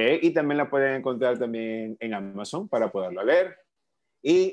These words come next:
este, ya próximamente también vamos a tener Entre Marte y la Tierra, el Santuario del Jaguar, también lo vamos a tener en Amazon para que ustedes también puedan leerlo.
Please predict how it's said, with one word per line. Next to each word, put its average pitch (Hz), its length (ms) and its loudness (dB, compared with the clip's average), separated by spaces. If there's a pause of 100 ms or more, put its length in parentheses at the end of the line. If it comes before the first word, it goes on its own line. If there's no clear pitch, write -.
este, 127 320 -4
ya 131 120 0
próximamente 135 580 -8
también 127 300 -8
vamos 123 260 -8
a 117 80 -10
tener 117 400 -10
Entre 110 220 -10
Marte 110 200 -8
y 117 40 -8
la 110 100 -4
Tierra, 110 320 -6
el 104 60 -10
Santuario 110 320 -10
del 110 80 -8
Jaguar, 117 240 -4
también 110 200 -16
lo 104 60 -8
vamos 98 260 -14
a 101 40 -18
tener 95 360 -18
en 147 320 -4
Amazon 117 520 -10
para 113 320 0
que 113 80 -6
ustedes 107 280 -4
también 98 240 -12
puedan 95 240 -6
leerlo. 85 280 -12